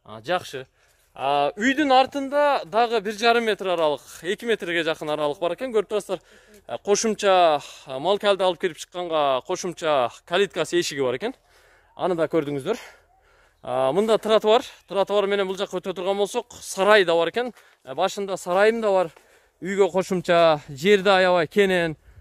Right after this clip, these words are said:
э, багы менен деген болчу. Мына, мали-, малинадан баштап бадыранга чейин мына ушул, э, бактын ичинде экен, туугандар.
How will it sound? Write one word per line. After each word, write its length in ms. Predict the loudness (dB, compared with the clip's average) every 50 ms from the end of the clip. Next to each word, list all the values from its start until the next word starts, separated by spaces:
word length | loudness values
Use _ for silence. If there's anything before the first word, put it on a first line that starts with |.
| _ _ _ _ -16
э, 220 | -14 -14 -14 -10
багы 300 | -4 0 0 0 2 2
менен 460 | 0 0 0 2 0 0 0 0 -2 -4
деген 260 | -4 -2 -2 -2 0
болчу. 340 | 0 0 0 2 0 -2 -2 -4 -10
Мына, 180 | -8 -6 -6 -6 -8 -12 _ _ _ _ _ _ _ -14
мали-, 480 | -4 0 2 4 4 4 4 2 2 0
малинадан 680 | 0 0 2 2 2 2 2 2 2 2 2 0 -2 0
баштап 400 | 0 0 0 -2 -2 -4 -4 -4
бадыранга 640 | -2 0 2 2 2 2 2 2 2 2 2 0 -2 -2
чейин 260 | 0 2 2 2 2
мына 160 | 0 -2 -2
ушул, 260 | -4 -4 -4 -8 -8 _ _ _ _ _ _ -18
э, 100 | -18 -18
бактын 460 | -12 -4 -2 -2 -2 -2 -4 -6 -4 -4
ичинде 300 | -4 -6 -8 -8 -8 -10
экен, 180 | -10 -12 -14
туугандар. 320 | -14 -16 -16 -16 -16 -16